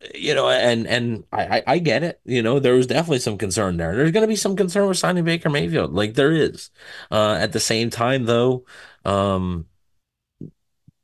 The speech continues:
probably, again, like I said, what is best for them to win in twenty twenty-four, whether you hate it or you like it, it's probably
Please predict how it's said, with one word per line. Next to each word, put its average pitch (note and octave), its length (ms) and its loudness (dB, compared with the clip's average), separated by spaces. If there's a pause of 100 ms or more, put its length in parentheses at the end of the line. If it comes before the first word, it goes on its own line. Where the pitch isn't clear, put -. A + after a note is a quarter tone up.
(120)
probably, A#2 880 2 (300)
again, A#2+ 420 0
like G2+ 200 -4
I A2 100 2
said, A2+ 280 0
what F2 260 -4
is A#2 120 2
best A#2 340 -2
for C3+ 160 2
them A2+ 220 0
to A2+ 140 0
win G2 580 0 (300)
in F2+ 120 -2
twenty G#2 400 -4
twenty-four, A#2 720 2 (1160)
whether A#2+ 180 -2
you A#2+ 100 4
hate D#3 200 2
it F#3+ 100 -2
or F3+ 40 2
you C3+ 120 4
like B2 280 0
it, - 120 -2
it's G2 220 -10
probably C#3 600 -2